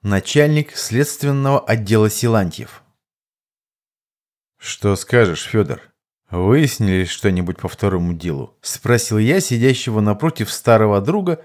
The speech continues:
и сослуживца майора Васильева. Судя по показаниям старшины Сидорчука,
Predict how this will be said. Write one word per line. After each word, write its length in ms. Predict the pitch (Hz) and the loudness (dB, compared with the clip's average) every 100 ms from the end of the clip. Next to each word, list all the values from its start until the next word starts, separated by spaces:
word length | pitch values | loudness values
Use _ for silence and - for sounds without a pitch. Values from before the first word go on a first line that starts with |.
| - | -8
и 80 | |
сослуживца 720 | 110 113 - 98 87 147 - 101 | -4 -4 -4 -4 -2 -4 -2 0
майора 380 | 98 104 101 | 2 4 4
Васильева. 600 | 98 98 - 80 69 53 - _ _ _ _ _ _ _ | 2 0 -4 -10 -10 -14 -18 _ _ _ _ _ _ _
Судя 480 | - - 269 302 214 | -12 -2 0 2 0
по 120 | 151 | -2
показаниям 680 | 135 139 151 160 247 180 131 | -4 2 2 2 2 2 0
старшины 640 | - 131 120 147 185 262 | 0 -2 0 0 2 0
Сидорчука, 880 | 220 117 101 98 107 - 185 175 156 | -2 -2 -4 -4 -8 0 2 4 2